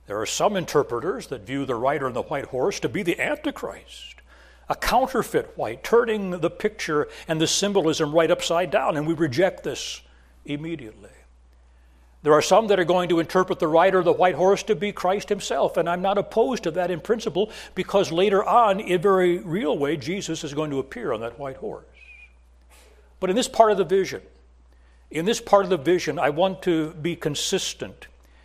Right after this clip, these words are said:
and I want to see that the rider of the white horse, an abstraction,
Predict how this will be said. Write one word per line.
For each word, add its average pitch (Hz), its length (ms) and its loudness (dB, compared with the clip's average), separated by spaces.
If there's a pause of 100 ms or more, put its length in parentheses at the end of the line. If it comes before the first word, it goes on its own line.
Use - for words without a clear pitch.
(140)
and 147 120 0
I 156 60 8
want 208 200 4
to 202 40 4
see 190 320 2
that 165 340 2
the 151 100 6
rider 170 260 6
of 175 80 2
the 165 80 6
white 160 220 2
horse, 147 380 4
an 147 140 -2
abstraction, 190 560 2